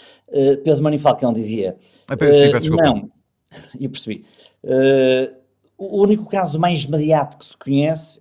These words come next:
Speaker 1: é o caso, como sabemos, Casa Pia, aliás, de que a Rádio Observador deu conta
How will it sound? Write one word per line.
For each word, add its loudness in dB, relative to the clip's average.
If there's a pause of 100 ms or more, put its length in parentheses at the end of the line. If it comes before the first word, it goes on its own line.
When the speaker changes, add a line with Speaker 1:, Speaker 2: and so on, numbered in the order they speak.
Speaker 1:
é 0
o -2
caso, -2 (280)
como -10
sabemos, -8
Casa -4
Pia, 0
aliás, 0 (640)
de -8
que -4
a -2
Rádio 0
Observador -4
deu -2
conta -6